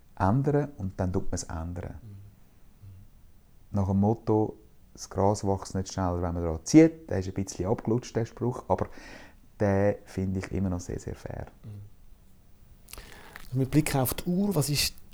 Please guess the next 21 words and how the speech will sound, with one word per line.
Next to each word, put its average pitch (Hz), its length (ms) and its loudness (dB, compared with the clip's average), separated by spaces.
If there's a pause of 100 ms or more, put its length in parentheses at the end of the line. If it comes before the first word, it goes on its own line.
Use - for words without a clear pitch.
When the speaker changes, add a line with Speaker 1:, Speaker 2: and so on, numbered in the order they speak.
Speaker 2:
bei 131 60 -2
deinem 127 160 2
nächsten 143 460 -2
Mindmove, 139 1000 0 (140)
ähm, 117 640 -2 (1200)
was 127 180 0
wirst 139 140 2
du 117 60 2
dort 107 100 -6
wieder 151 180 4
machen 160 360 2
und 135 180 -2
was 120 280 0
wirst 113 220 -4
du 110 60 -4
anders 107 280 -4
machen? - 240 -12 (3500)
Speaker 1:
Ich 123 300 -2
glaube, 113 460 4
ich - 280 -2
werd, 110 560 2